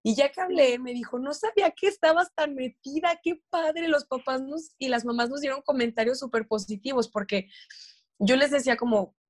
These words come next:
"¿Qué, qué intento hacer para hacer de mi mundo un lugar mejor?". Y yo decía, "Pues, eh, vincularme con personas", o sea, porque, a ver, explícale a un niño y a una niña de diez años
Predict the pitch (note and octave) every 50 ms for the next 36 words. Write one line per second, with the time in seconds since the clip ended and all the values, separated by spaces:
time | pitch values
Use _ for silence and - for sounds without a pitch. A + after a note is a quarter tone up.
0 | _ - - _ - B3+ B3+ - A#3 - - C#4 D4 D#4 D#4 D4+ C4+ B3+ B3 -
1 | B3+ A#3 A#3 A3 - - A3 G#3+ G3 G3+ G3+ G#3 G#3+ G#3 G3 G3 F#3+ G3 G3+ G3+
2 | G3 F#3+ F#3 F3+ F3+ F#3+ F#3+ - - - F#3 F3+ F#3 - _ _ _ _ _ _
3 | _ _ _ _ _ _ _ - - A3+ G#3 G#3 G3+ G3 G#3 G3 - G3+ G3+ G3
4 | G3 - - - - - - - _ _ _ _ _ - - B2+ - - - _
5 | _ _ _ _ _ _ _ - - - - G3+ A3 A3 G#3+ A3 G#3+ A3 A3 A3+
6 | A#3+ A#3 C#4 C#4 C4+ C#4 C4+ C#4 - D4 C4 A#3+ A3 G#3 A3 D#4 - - - _
7 | _ _ - G3+ F#3+ G#3 G3 A3 G#3+ G#3 A3 G#3 G3+ G#3 G#3+ G#3 G#3 G3 - -
8 | - B3+ B3+ C4 B3+ C4+ C4 C4 D4+ F4 F#4+ G#4 _ _ _ _ _ _ _ -
9 | - G#3+ A3 A3 A3+ A#3+ B3+ C4 B3+ A#3+ A#3+ A3+ A3+ A#3+ C#4 D4 - _ _ -
10 | G3+ G#3+ G#3 G#3+ A3+ A#3+ B3 A#3 A3+ A#3 A#3 A3+ A3 G#3 F#3+ F#3 G3 G#3 A#3 -
11 | C#4 C4+ B3+ A3+ G#3+ G#3 - - -